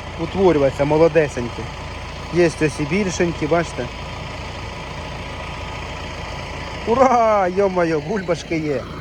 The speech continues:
Так, до пшениці, що там до пшениці? Пшениця жовтіє. Пшениця жовтіє. Фон уже видно, йти не буду, бо воно роса, ну його в баню. Лазить по цій росі.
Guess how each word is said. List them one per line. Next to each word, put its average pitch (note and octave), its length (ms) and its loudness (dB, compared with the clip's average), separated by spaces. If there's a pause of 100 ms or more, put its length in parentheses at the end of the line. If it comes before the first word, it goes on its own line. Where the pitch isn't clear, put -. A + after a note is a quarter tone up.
(880)
Так, D3+ 240 4
до G3 100 8
пшениці, G#3+ 500 2
що G3+ 180 2
там E3 160 4
до D#3 120 2
пшениці? C#3 460 -4
Пшениця F#3 480 2
жовтіє. F#3+ 500 2 (1900)
Пшениця E3 460 0
жовтіє. C#3 520 -2 (680)
Фон F#3 220 6
уже E3 200 4
видно, F#3+ 280 2
йти E3+ 180 4
не F3 120 6
буду, F3+ 260 2
бо D#3+ 140 4
воно E3 300 4 (160)
роса, F3 400 4
ну D#3 120 -2
його C3+ 240 0
в A#2+ 100 -4
баню. G2+ 260 0 (880)
Лазить B2 300 0
по B2 140 -4
цій B2+ 200 -4
росі. A#2+ 340 -4